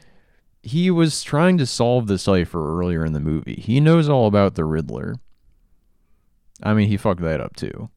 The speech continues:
And yet, he opens this extremely dangerous looking envelope.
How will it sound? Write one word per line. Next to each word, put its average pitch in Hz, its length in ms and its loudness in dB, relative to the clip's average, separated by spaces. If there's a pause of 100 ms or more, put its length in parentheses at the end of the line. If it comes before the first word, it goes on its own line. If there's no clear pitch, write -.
(880)
And 110 180 0
yet, 107 360 2 (360)
he 101 200 0
opens 98 340 0
this 92 220 -4
extremely 110 1040 0
dangerous 90 560 0
looking 80 260 -6
envelope. - 540 -12